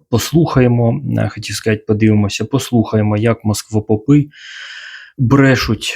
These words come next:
е, людям, брешуть нам всім і вішають нам на вуха локшини. Е, от прослухав це відео і вирішив, знаєте, як то кажуть, не проходити мимо, а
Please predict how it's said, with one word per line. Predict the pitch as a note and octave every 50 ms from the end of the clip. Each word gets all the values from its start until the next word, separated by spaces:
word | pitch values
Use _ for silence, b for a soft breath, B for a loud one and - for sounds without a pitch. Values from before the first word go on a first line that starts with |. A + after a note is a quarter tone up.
| - - -
е, | A2+ A2 G#2+ G#2+ G#2 G2+ G2+ B B B B B B -
людям, | A2 C3 E3 D#3+ C#3 C3+ B2+ A#2+ G#2+
брешуть | F#2+ G#2+ A2 A2 G2 - - G2+ - -
нам | A#2+ C3 C#3+ D3
всім | C3 - - - B2 A#2+ A2
і | G2+ G2+
вішають | G#2+ A#2 A#2 - - G#2 G2+ G2+ G2+ G2
нам | G#2 G#2+ G#2+ G#2+ G#2
на | G2+ G2+ G2+ G2+ G2 G2 G2 F#2+ G2 -
вуха | G#2+ A2 G#2+ - - G#2+ G2+ - -
локшини. | - G#2 G2+ G#2+ G2 G2 G2 - - - - F#2+ G2 G2 G#2+ - _ _ _ B B B B B B B B -
Е, | A2 G#2 G2+ G2 G2 G2 G2 G2+ G#2
от | G#2 G2+ G2+ - - -
прослухав | A#2 A2 - - B2+ A#2 - - A2+ G#2 G2+
це | - - A#2
відео | C3+ E3 E3 D3+ C3+ B2+ B2 A2+ A2+
і | - - A2 G#2+ G#2+
вирішив, | G#2 G2+ A#2 A#2 A#2 A2+ G2+ - - G2+ G2
знаєте, | G2+ G#2+ A2 G#2+ G#2 - - G#2
як | G2 -
то | - G#2 -
кажуть, | - G#2+ G2+ G2+ G2 - -
не | G#2+ G2+
проходити | - G#2+ G#2 - - A2+ G#2+ G2+ G#2 G2+ - G#2+ G#2+
мимо, | G#2+ - F#3 C3+ A#2 B2 C#3 D3+ D#3+ D#3 C#3 B2 - - - G2+
а | G#2 A2 A2 A2 G#2+ G#2 G#2